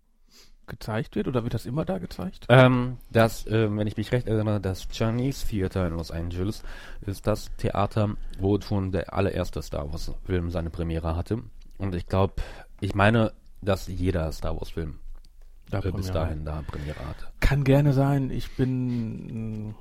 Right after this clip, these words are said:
Speaker 2: Ich weiß jetzt nicht, wie es mit Rogue One war, aber, ähm, ich bin mir ziemlich sicher, dass Force Awakens da auch Premiere hatte.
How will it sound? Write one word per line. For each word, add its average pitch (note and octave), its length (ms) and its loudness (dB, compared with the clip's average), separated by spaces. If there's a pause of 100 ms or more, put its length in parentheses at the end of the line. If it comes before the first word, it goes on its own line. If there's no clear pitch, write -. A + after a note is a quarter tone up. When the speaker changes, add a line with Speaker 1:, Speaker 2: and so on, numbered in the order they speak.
(160)
Speaker 2:
Ich G2 120 -4
weiß G#2 120 8
jetzt A#2 140 2
nicht, A2+ 120 0
wie A#2 60 4
es A2+ 100 4
mit G2+ 140 -2
Rogue G2 360 6
One D#3 220 4
war, D#3 280 4
aber, G#2+ 380 4
ähm, G2+ 340 0
ich - 100 -8
bin G#2 100 0
mir F#2+ 120 0
ziemlich G#2 220 -4
sicher, G2 180 0
dass F2+ 120 -2
Force E2+ 220 -4
Awakens F2+ 420 -4
da C3+ 100 0
auch B2 140 -2
Premiere G#2+ 400 0
hatte. F#2 260 0